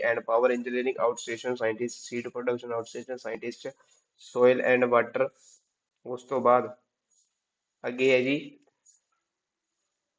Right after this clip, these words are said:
आउटस्टेशन च है जी, एग्रोनोमिस्ट है, बायोकेमिस्ट आउटस्टेशन च, नेमोलॉजिस्ट,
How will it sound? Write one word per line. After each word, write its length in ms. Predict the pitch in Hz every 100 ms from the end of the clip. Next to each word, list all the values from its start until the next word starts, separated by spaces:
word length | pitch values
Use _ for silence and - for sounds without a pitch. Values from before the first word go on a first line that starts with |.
| _ _ _ _
आउटस्टेशन 760 | - 123 120 120 - 127 127 127
च 60 | 131
है 80 |
जी, 120 | 131 139
एग्रोनोमिस्ट 680 | 123 - 123 123 123 123 -
है, 160 | 135
बायोकेमिस्ट 640 | 131 113 113 110 117 120 127
आउटस्टेशन 520 | 117 - 120 117 123
च, 240 | 123 131 123
नेमोलॉजिस्ट, 680 | 113 113 113 117 120 -